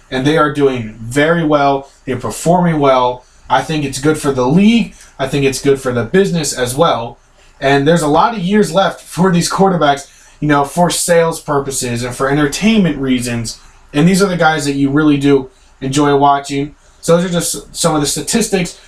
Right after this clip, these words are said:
And like I said, I listed several guys there. I listed about six or seven guys. Only one of them lost. And the only guy that lost on that list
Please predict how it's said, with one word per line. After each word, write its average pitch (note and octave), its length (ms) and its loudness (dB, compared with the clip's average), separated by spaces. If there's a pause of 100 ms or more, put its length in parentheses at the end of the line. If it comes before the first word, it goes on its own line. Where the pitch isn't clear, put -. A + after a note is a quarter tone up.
(300)
And D#3 120 0
like A3 140 0
I A#3+ 100 0
said, A3 360 -2 (300)
I - 120 2
listed G3+ 320 0
several G3+ 520 0
guys F#3+ 340 -2
there. C3+ 120 0
I - 20 0
listed E3 340 -2
about D#3+ 220 0
six - 260 -6
or F3+ 60 -2
seven E3 320 0
guys. D#3 380 0 (340)
Only F3+ 240 0
one F3+ 180 2
of E3+ 60 2
them D3+ 200 0
lost. - 460 -4 (580)
And C#3 100 -2
the F3 80 4
only C4+ 200 2
guy A#3 180 0
that F3 160 -4
lost E3+ 420 0
on D#3+ 120 -4
that C#3 180 -2
list D3 420 -4